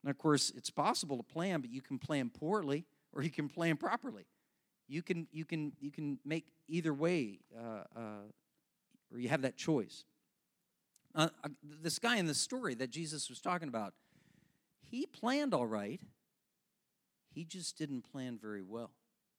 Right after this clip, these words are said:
And I've met a few people in my life that have planned their lives down to the very last detail. Might be very successful in the world's eyes.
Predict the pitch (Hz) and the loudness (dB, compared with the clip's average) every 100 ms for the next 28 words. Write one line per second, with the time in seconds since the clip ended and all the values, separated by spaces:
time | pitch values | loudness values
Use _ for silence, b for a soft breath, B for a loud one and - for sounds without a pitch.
0 | _ _ _ _ _ _ _ _ _ _ | _ _ _ _ _ _ _ _ _ _
1 | _ _ _ _ - 127 135 131 151 180 | _ _ _ _ -16 -6 -4 0 2 2
2 | 180 175 165 139 135 160 151 - 127 123 | 2 0 -6 -10 0 2 2 -2 -6 -4
3 | 120 110 110 107 113 110 - 110 104 _ | -6 -6 -4 -2 -2 -4 -4 -4 -4 _
4 | - 139 147 143 123 113 110 117 110 - | -6 0 0 0 -2 -2 -2 -2 -4 -8
5 | 117 117 110 101 98 87 117 131 139 123 | -6 -6 -8 -8 -10 -8 -4 -2 0 0
6 | 120 117 113 - - 110 - 101 90 _ | 2 4 2 -2 -6 -10 -6 -6 -6 _
7 | _ _ _ _ _ _ _ _ _ _ | _ _ _ _ _ _ _ _ _ _
8 | _ - 110 135 127 151 131 - 143 - | _ -12 -10 -6 2 4 4 2 0 2
9 | 165 160 - 107 - _ _ _ - 117 | 2 0 -2 -4 -6 _ _ _ -10 -6
10 | 113 120 127 123 95 98 90 85 - | -2 4 6 6 2 -4 -6 -8 -12